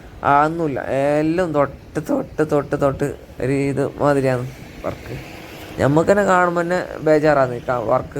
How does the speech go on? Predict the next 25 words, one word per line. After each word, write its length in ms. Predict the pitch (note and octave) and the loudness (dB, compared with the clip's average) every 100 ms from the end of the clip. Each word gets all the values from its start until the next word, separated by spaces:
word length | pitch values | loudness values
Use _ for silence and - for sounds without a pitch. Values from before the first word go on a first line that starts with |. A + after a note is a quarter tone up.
| C#3 | -2
കാണുമ്പോൾ 280 | C3 A#2 | -2 -4
തന്നെ. 100 | A#2 A#2 | -4 -4
എടുത്ത 220 | A#2+ - C#3+ C#3 | -4 0 2 4
ആൾക്കാർ 360 | C#3 C#3 D#3 D#3 | 0 2 2 4
എത്ര 200 | - E3 E3 | 2 2 4
അനുഭവിക്കണം. 500 | D3 C#3+ C3+ C3 C3 - - - - - - - - - - A2 B2 | 2 -2 -2 -4 -4 -8 -14 -14 -14 -14 -14 -16 -16 -16 -4 2 4
എടാ, 140 | B2+ C3 - - C#3+ | 4 2 0 -2 0
ഈ 40 | D#3 D#3+ - - - - C#3+ | 2 0 -6 -12 -14 -2 0
മൊട്ടതിൻ്റെ 420 | C3+ - D3+ D3+ | 0 2 4 4
മുകളിൽ 200 | C#3+ C#3 | 4 4
നിന്ന് 140 | C#3 B2+ | 2 0
നല്ല 420 | B2+ C#3 D3 D3+ E3+ | 2 0 2 2 4
മഴയാണ്, 260 | D#3+ D3+ C3 - | 4 4 2 -2
കാറ്റും 520 | A#2 A2+ B2+ - D3 C#3+ | -2 0 -2 -2 -4 -2
നല്ല 140 | C3+ A#2+ | 0 -2
അങ്ങനത്തെ 400 | A#2+ A#2+ A#2+ - - - | -2 -4 -4 -6 -4 0
കാറ്റും 400 | B2+ B2+ C3 C#3 B2+ | 2 2 0 -2 0
മഴയാണ് 420 | B2 C3 C3+ C#3+ - - - G#2+ | 2 2 2 -2 -6 -12 -6 0
അടിച്ച 280 | A#2+ B2 B2+ B2 | 0 0 0 4
ഒരു 80 | C3 B2+ B2+ | 4 4 4
ഏകദേശം 340 | C3 C3+ C#3+ C3 | 2 0 2 2
അരമണിക്കൂറോളം 840 | C3 C#3 D3 C#3 - C#3+ C3 C#3+ - - - - - - - | 2 2 0 -2 -4 0 0 0 -6 -14 -16 -16 -16 -16 -2
കാറ്റും 280 | A#2+ B2+ C3+ | 0 2 2
മഴ 120 | C3+ B2 B2+ | 2 2 2
ഉണ്ടായി. 300 | A#2+ A#2 | 2 0